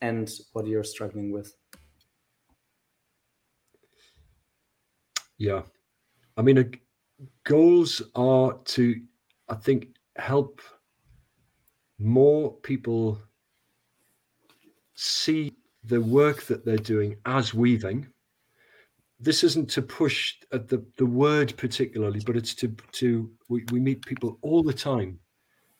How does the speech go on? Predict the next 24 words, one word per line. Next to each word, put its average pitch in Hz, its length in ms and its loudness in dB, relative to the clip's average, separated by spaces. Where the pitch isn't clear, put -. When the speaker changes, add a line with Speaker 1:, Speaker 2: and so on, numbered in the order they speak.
Speaker 2:
who 123 160 0
say, 113 720 0
when 123 160 2
they, 123 220 4
when 123 200 0
I 120 260 0
explain 123 500 -2
what 117 140 -2
weaving 110 320 -2
is, 104 260 -4
they'll 104 120 -6
say, 113 240 -10
"Oh, 208 140 -8
that's 170 260 -10
what 139 120 0
I, 135 240 -2
that's 123 260 -8
what 113 100 -4
I 107 80 0
do." 143 300 0
And 120 80 2
I've 120 100 0
never 151 240 2
really 139 600 2